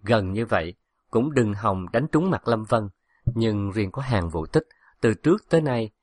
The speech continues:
hắn chưa bao giờ đề phòng nàng. Hắn vẫn cho rằng, ở thế giới này, nếu có một người được coi là thân nhân của hắn, chỉ có duy nhất Hàng Vũ Tích. Nhưng thật không ngờ,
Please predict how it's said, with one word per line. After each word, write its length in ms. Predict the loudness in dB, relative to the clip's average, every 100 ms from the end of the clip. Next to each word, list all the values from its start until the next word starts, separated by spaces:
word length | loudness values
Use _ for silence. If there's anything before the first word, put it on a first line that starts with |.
| _
hắn 180 | -8 -8 -2
chưa 200 | 0 2
bao 160 | 2
giờ 280 | 2 0 0
đề 200 | -2 -2
phòng 280 | 2 0 0
nàng. 220 | -6 -10 -14 _ _ _
Hắn 240 | -4 0 2
vẫn 200 | 0 2
cho 220 | 2 2
rằng, 280 | -2 -4 -12 _ -8
ở 100 | -2
thế 140 | -2
giới 260 | 2 0 0
này, 300 | -2 -4 -8 _ _
nếu 180 | 0 2
có 120 | 2
một 200 | 2 2
người 360 | 0 2 0 0
được 240 | -4 -4
coi 200 | 0 2
là 120 | 0 -2
thân 280 | -2 0
nhân 200 | 0 0
của 140 | 0 -2
hắn, 260 | 0 -4 -6 _ _ -4
chỉ 340 | -4 -4 -10 -2
có 200 | 0 2
duy 160 | 2 4
nhất 160 | 2 -2 _ -2
Hàng 260 | 0 0
Vũ 160 | -2 -2
Tích. 180 | 0 -2 _ _ _ _
Nhưng 280 | -2 -2 -2 -4
thật 200 | -4 0
không 260 | 0 0
ngờ, 220 | -2 -4